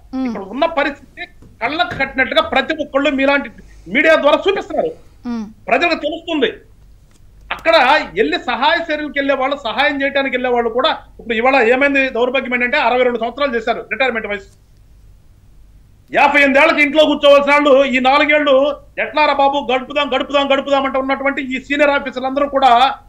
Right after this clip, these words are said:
Speaker 2: అరవై ఏళ్ల వయసులో వాళ్ళు దిగి వెళ్ళాలంటే వాళ్ళకే కష్టమే. ఒకసారి ఆలోచిద్దాం మనం. అని చెప్పి వాళ్ళని సమర్థించం మేము, కూర్చున్నైనా చేపించొచ్చు. ప్రతి ఒక్కడు నీళ్ళలో దిగవసరలా. మనం కొంత direction ఇస్తే కొంచెం వెళ్ళే వాళ్ళు వెళ్తారు, కింద వాళ్ళు చేపించొచ్చు.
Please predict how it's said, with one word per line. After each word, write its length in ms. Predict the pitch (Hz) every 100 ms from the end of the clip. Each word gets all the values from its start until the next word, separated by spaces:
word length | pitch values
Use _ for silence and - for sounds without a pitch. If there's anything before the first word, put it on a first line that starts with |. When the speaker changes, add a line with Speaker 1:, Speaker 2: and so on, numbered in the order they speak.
| - -
Speaker 2:
అరవై 220 | 233 294
ఏళ్ల 160 | 277 254
వయసులో 360 | 277 294 311
వాళ్ళు 200 | 294 262
దిగి 240 | 220 254 285
వెళ్ళాలంటే 520 | 262 285 277 285 254
వాళ్ళకే 320 | 247 202 220
కష్టమే. 380 | 277 - 302 285 - - _ - - - - - - 175
ఒకసారి 200 | 254 262
ఆలోచిద్దాం 380 | 277 294 285
మనం. 180 | 269 240 - - - - -
అని 140 | 240 294
చెప్పి 180 | 330 330
వాళ్ళని 280 | 311 311 302
సమర్థించం 460 | 285 294 294 285
మేము, 160 | 277 233 - - - - - -
కూర్చున్నైనా 460 | 294 320 320 320 330 320
చేపించొచ్చు. 520 | 320 - 302 262 - - _
ప్రతి 200 | - 285
ఒక్కడు 200 | 285 294
నీళ్ళలో 300 | 285 294 302
దిగవసరలా. 600 | 285 285 302 302 277 - - - -
మనం 160 | 226 269
కొంత 160 | 262
direction 400 | 262 247 311 302
ఇస్తే 460 | 311 311 269 277 269 - -
కొంచెం 220 | 240 254
వెళ్ళే 200 | 269 269
వాళ్ళు 180 | 311 294
వెళ్తారు, 260 | 277 302 247
కింద 280 | - 247 277
వాళ్ళు 360 | 285 285 277
చేపించొచ్చు. 600 | 269 294 262 - - -